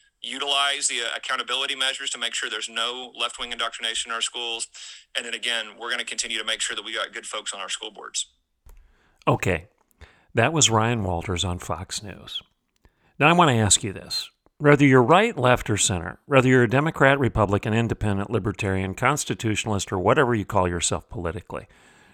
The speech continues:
Speaker 2: whether you're Christian or whether you're agnostic,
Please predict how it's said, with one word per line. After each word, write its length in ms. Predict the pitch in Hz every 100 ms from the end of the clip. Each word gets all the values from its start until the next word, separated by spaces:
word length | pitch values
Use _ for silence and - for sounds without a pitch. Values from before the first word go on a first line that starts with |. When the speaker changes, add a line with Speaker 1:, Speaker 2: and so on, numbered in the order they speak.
| _
Speaker 2:
whether 200 | 139 147
you're 220 | 151 151 - - - - - -
Christian 600 | 160 160 - 185 180 -
or 600 | 131 127 123 123 117 - -
whether 340 | 127 123 120
you're 160 | 110 107
agnostic, 640 | 98 101 82 - -